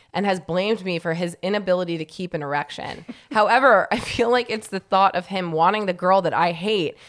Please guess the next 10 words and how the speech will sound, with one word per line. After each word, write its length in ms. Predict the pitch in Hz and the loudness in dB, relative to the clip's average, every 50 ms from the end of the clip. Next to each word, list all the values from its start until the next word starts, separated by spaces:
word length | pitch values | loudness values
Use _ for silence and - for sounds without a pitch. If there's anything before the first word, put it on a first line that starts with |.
| _ _ | _ _
that 180 | - 185 185 - | -2 -2 -2 -2
causes 460 | - 190 175 185 180 175 160 147 147 | 0 2 2 2 2 0 -4 -6 -4
this 260 | 143 135 135 - - - | -4 -4 -4 -6 -6 -4
and 120 | 175 170 165 | -4 -2 2
not 200 | 165 170 165 147 | 2 2 2 2
my 120 | 156 151 | 0 -2
confession. 720 | - - 151 143 - - 135 - - - 123 92 92 104 - _ - - - _ _ | -2 -6 -8 -6 -4 -4 -6 -4 -8 -12 -12 -12 -12 -14 -16 _ -20 -20 -20 _ _
Am 120 | - 269 | 0 2
I 80 | 302 311 | 4 4
wrong? 480 | 277 220 202 202 214 226 247 254 240 | 6 6 6 6 6 4 4 0 -4